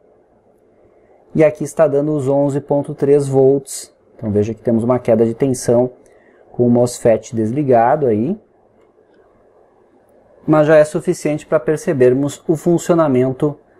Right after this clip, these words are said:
da operação em classe H. Eu vou tirar o mosfet do circuito aqui,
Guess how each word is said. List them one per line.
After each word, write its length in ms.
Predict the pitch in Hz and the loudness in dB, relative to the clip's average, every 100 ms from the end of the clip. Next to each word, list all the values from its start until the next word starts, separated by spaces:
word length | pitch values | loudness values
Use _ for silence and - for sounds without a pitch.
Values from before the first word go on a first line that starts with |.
| _ | _
da 140 | 139 | 0
operação 580 | 131 139 135 131 135 123 | 2 2 0 -2 -4 -4
em 80 | 131 | -4
classe 640 | 123 123 117 117 - 123 - - | -2 0 0 -4 -12 -16 -12 -6
H. 440 | 139 110 98 - _ _ _ _ _ _ _ _ _ | -4 0 -2 -4 _ _ _ _ _ _ _ _ _
Eu 80 | 190 | 0
vou 140 | 208 226 | 2 0
tirar 320 | 220 196 185 | 2 2 2
o 40 | |
mosfet 600 | 175 165 - 160 156 - | 0 -2 -2 0 0 -2
do 100 | 147 | -8
circuito 600 | 143 156 131 - 196 220 | -4 -4 -2 2 0 0
aqui, 360 | 131 - 156 | -8 -6 -6